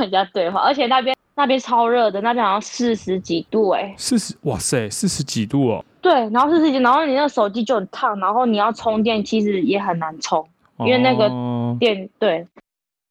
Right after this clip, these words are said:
Speaker 1: 然后我要用 Google 的时候，那边网络又不好。
Speaker 2: 哦，原来是这样。
Speaker 1: 但是我觉得我在那场比赛比得不错。
Speaker 2: 比得不错，那，那时候你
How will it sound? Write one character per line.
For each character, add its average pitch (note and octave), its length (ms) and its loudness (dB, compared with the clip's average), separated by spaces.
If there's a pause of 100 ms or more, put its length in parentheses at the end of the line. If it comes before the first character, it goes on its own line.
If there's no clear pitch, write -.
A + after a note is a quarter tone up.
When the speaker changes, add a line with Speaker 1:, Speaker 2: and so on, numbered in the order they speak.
(420)
Speaker 1:
然 A#3 120 0
后 D#4 240 6
我 B3 100 6
要 C4 140 6
用 D4+ 220 2
Google B3+ 380 2
的 A3+ 80 2
时 B3 60 -6
候， B3 120 2
那 C4 100 0
边 C4+ 180 2
网 G3+ 200 0
络 A3+ 160 -2
又 B3 100 2
不 B3 200 -4
好。 - 240 -6 (160)
Speaker 2:
哦， G2+ 840 -2 (380)
原 G#2+ 160 -2
来 A2 100 -2
是 A2 160 -10
这 A2+ 320 -6
样。 G2+ 260 -4 (200)
Speaker 1:
但 D#4 120 2
是 D#4+ 60 0
我 C#4+ 160 4
觉 C4+ 100 0
得 C#4+ 60 4
我 B3 80 2
在 C4+ 160 2
那 C4 140 2
场 A#3+ 180 -2
比 G#3+ 100 -2
赛 A3+ 140 2
比 G3 140 -6
得 E3+ 100 0
不 D#3+ 140 -8
错。 D#3+ 280 -4 (120)
Speaker 2:
比 C3+ 80 0
得 B2 100 2
不 A#2+ 100 -4
错， A#2 300 0
那， C#3+ 140 0
那 D#3 120 0
时 C#3 160 -2
候 B2 200 0
你 F#2+ 340 -2